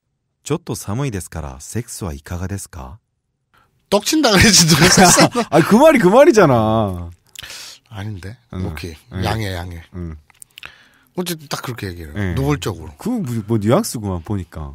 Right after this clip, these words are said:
Speaker 2: 응.
Speaker 1: 응.
Speaker 2: 이거 뚝 끊겼으니까.
Speaker 1: 응.
Speaker 2: 아유, 어, 어떻게 좀 일로 옆에 좀 앉아봐봐.
Speaker 1: 응.
Speaker 2: 이미 그냥 훅 간 거야.
Speaker 1: 네.
Speaker 2: 그랬더니 "아, 미안해요. 그건 거절할게요." 일본어로요?
Speaker 1: "아, 스미마센.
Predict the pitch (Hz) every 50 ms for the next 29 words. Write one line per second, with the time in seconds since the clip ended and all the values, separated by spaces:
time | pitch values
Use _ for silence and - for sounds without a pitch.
0 | 73 101 92 78 71 73 _ - 104 92 80 71 69 73 _ - - 151 143 120
1 | _ _ _ - - 247 - - 269 233 - 170 139 - - - 90 85 - -
2 | - 87 101 95 82 76 71 67 69 71 _ _ _ - - _ - - 98 98
3 | 92 - _ _ _ _ _ - - - 92 - - - - - 104 101 95 98
4 | 98 90 82 _ _ _ _ _ _ _ _ _ _ - - 110 113 104 92 92
5 | 90 87 - - 107 95 95 92 90 85 85 90 90 90 - 76 76 87 80 82
6 | 85 85 87 90 82 78 73 73 71 69 67 90 143 190 190 202 185 143 131 127
7 | 123 117 113 - - - 165 - - 92 82 87 104 117 101 92 90 82 71 65
8 | 64 69 - _ _ _ _ _ _ _ _ _ _ - - 127 117 - 135 139
9 | 170 202 196 _ _ _ _ _ _ - 127 120 113 120 120 117 113 107 98 98
10 | 101 107 110 _ _ _ _ _ _ _ _ _ _ _ - - 123 117 120 113
11 | - 113 107 107 107 98 92 82 - - - - - _ _ _ _ _ _ _
12 | _ - - _ _ _ _ _ _ _ _ _ _ _ _ _ - 113 104 104
13 | 104 98 95 92 95 117 143 156 _ _ _ _ _ _ - 740 - _ _ _
14 | _ _ _ _ _ _ _ _ _ _ - 113 123 127 120 - - - - 113
15 | 120 135 143 139 - - 151 143 135 113 82 73